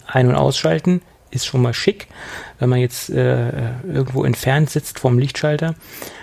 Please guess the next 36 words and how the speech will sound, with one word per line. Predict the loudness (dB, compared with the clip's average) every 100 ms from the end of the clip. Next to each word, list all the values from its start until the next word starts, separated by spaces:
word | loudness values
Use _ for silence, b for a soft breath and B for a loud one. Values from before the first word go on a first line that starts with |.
| B B
Und | 2 4 4
man | 2 0
kann, | 0 2 2
äh, | 2 0 0 -2 -6 0
ja, | 0 0 -8 _ _ _ _
unendlich | 0 2 2 0 -2
viele | -4
Farbkombinationen | -4 -4 -6 -4 0 4 4 2 0 0 2 2 0
dem | -2 -2
Ding | -2 -4
zuweisen. | -4 -4 -2 0 0 0 -2 _ -8
Das | -4
heißt, | -2 -2 -6 -2
um | 2
genau | 2 2
zu | 2
sein, | 2
das | 2
Ding | 0 0
beherrscht | 0 -2 -2 -4 -8
sechzehn | -2 -2 0 -2
Komma | 0 -2 -2
sieben | -2 -2
Millionen | -2 -2 -4
Farben. | -4 -4 0 0 -2 B B B B B B
Und | 2
mit | 4
der | 4
beigefügten, | 4 4 2 -4 -6 0 2 2 0
äh, | 0 0 -2
Fernbedienung | -12 -2 0 2 2 2 2 0
kann | 0 0
man | 0
dementsprechend | 0 -4 -6 -8 -6 -4 -6 -10 -8
die | -8 -8 -20 -18
Farben | -14 -8 -4 -2 -2 -2 -2 -2